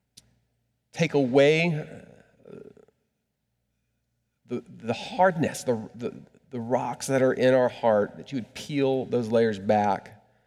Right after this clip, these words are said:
so that your word, such as a seed that goes into good soil, would go in there and produce a fruit,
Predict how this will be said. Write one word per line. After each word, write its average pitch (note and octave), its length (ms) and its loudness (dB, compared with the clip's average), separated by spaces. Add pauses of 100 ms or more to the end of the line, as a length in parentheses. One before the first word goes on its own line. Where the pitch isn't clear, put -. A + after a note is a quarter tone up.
(1040)
so - 160 -8
that A#2+ 120 0
your B2+ 220 0
word, A2+ 640 2
such - 160 -8
as G#2+ 100 -6
a G#2+ 60 -2
seed B2 340 -2
that D#2+ 120 -6
goes A#2+ 200 -2
into C3 300 0
good A#2 180 -4
soil, A2+ 460 0
would G#2 180 -6
go A2+ 200 -2
in A2 160 0
there G#2 160 4
and G2+ 100 0
produce G#2 600 -6
a G#2+ 100 -16
fruit, G2+ 460 -8